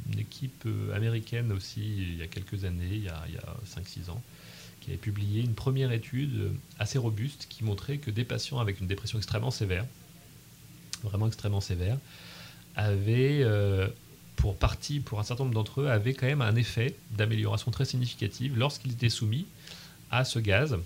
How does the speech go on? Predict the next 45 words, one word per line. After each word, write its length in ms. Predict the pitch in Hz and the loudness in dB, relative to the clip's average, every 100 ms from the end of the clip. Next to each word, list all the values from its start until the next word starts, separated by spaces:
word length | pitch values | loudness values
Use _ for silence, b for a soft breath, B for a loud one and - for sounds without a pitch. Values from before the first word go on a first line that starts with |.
| - - | -6 -6
donc 180 | 95 95 | -4 -4
c'est 100 | - | -4
cinquante 300 | 101 98 98 | -4 -2 -4
pour 120 | 98 | -4
cent 120 | - | -6
de 40 | 104 | -6
protoxyde 340 | - 92 - | -6 -8 -6
d'azote, 220 | 90 95 92 | -4 -4 -4
cinquante 200 | - 95 | -8 -6
pour 140 | 95 | -6
cent 80 | 95 | -8
d'oxygène, 360 | 92 92 135 170 B B B - | -6 -4 -4 -4 B B B -12
pour 140 | 107 | 0
une 80 | 110 | 2
durée 180 | 110 120 | 4 2
assez 200 | 143 113 | 2 0
conséquente 420 | - - - 143 | 0 -2 0 2
d'une 160 | 117 131 | 4 4
heure 220 | 101 90 | 4 0
quand 80 | - | -6
même. 100 | 120 - - - - | -8 -10 -12 -16 -12
Voilà. 160 | - - - B B B B B B - - | -10 -12 -14 B B B B B B -20 -2
Euh, 800 | 101 98 95 90 90 - - - - - | 0 2 2 2 0 -2 -6 -10 -10 0
et 280 | 127 160 175 | 4 4 2
ça 280 | - 113 | 2 4
a 60 | 110 | 4
lancé 320 | 113 120 - | 2 0 0
un 80 | 135 | 0
certain 120 | 113 | 0
nombre 120 | 110 | -2
de 80 | 104 | 2
recherches, 420 | 101 101 196 220 | 2 2 0 -4
puisque, 320 | - 117 - 143 | -6 -6 -2 2
euh, 720 | 143 139 135 113 104 98 - - - - - | 4 2 0 -2 0 0 -2 -6 -12 -16 -6
les 80 | 104 | -4
thématiques 540 | 98 139 139 - 143 120 | 0 2 2 -2 -4 2
de 80 | |
recherche, 440 | 110 110 - 110 - | 4 2 2 -2 -2
un, 80 | 104 - - - 120 | -4 -4 -14 -2 4
une 120 | 139 | 6
des 100 | 139 | 6
thématiques 380 | 139 127 135 - | 4 0 -2 -4
principales, 480 | 117 - 113 117 | -4 -4 -2 0
disons, 360 | 104 98 107 98 | 0 -2 -4 -2
euh, 140 | 87 | -4